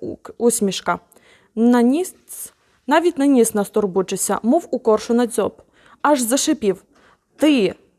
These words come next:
ти!» махнув рукою. «Був ти дурним голодранцем, ним і вмреш». Не прощавшись, гряснув дверима.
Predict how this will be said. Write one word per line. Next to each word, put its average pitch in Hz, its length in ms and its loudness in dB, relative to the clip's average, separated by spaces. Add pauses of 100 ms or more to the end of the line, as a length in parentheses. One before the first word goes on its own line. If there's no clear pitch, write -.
ти!» 311 420 2 (380)
махнув 247 360 0
рукою. 214 400 2 (220)
«Був 349 240 4
ти - 180 -4
дурним 220 400 0
голодранцем, 233 840 2
ним 254 260 2
і 302 100 -2
вмреш». 220 540 -2 (400)
Не 240 100 2
прощавшись, 247 840 0
гряснув 220 540 -4 (100)
дверима. 185 500 -4